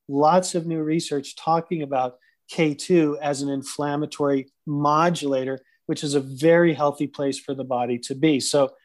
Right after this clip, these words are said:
yes, beyond covid, beyond immune health, K two has a very promising future from a research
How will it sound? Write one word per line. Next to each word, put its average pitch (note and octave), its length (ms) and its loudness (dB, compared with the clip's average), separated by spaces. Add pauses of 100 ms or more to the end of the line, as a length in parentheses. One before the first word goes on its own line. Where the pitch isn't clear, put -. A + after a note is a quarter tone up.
(160)
yes, E3 380 2
beyond E3+ 460 -4
covid, F#3 480 0 (360)
beyond E3+ 340 -2
immune E3+ 320 -4
health, C#3 280 -6 (280)
K E3+ 140 0
two D#3+ 220 -4
has C#3+ 200 -4
a C#3 60 -8
very D#3 560 4
promising C#3 580 -6
future E3 380 -2
from C#3 320 -4 (100)
a C#3+ 120 0
research C#3+ 680 2